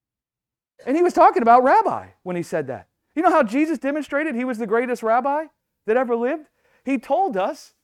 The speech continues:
that the power to inherit life was found in God's righteousness to produce life in you. It wasn't found in your own righteousness to produce life.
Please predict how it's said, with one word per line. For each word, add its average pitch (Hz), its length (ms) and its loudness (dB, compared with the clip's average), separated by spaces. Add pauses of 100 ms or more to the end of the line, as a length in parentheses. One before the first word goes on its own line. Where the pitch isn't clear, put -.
(520)
that 240 180 -8
the 254 80 -2
power 262 480 2
to 254 220 -2
inherit 233 520 0 (140)
life 262 380 -2 (120)
was 226 200 -6
found 285 340 -4
in 269 80 -2
God's 294 320 -2
righteousness 202 520 -4
to 214 120 -6
produce 190 400 -6
life 185 260 -4
in 190 120 -12
you. 240 180 -8
It 254 80 -6
wasn't 311 320 0
found 277 240 -2
in 285 100 -4
your 269 160 0
own 320 180 0
righteousness 202 520 0
to 208 140 -4
produce 190 340 -6
life. 160 240 -2